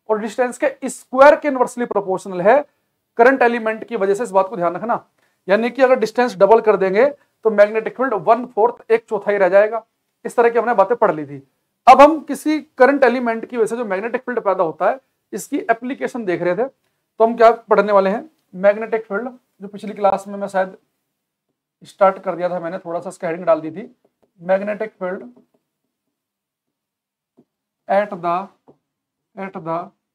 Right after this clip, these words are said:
center of current carrying, current carrying circular loop।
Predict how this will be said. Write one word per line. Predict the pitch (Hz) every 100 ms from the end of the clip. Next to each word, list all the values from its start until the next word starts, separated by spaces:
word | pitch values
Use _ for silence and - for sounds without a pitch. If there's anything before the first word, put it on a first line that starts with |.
| _ _ _ _ _ _ _ _ _ _ _ _ -
center | 202 196 202 214 190
of | 160 180 - _ _ _ _ _ _ _ _ _ _ _ _ _ _ _ _ _ _ _ _ _ _ _ _ _ _ _ _ _
current | 196 202 226 220 220
carrying, | 190 180 175 196 262 _ _ _ _ _ _ -
current | 190 202 196
carrying | 180 165 165 185 - _ _ - _ _ _ _ _ _ _ _ _ _ _ - _ _ _ _ _
circular | _ 196 185 190 185 170
loop। | 165 165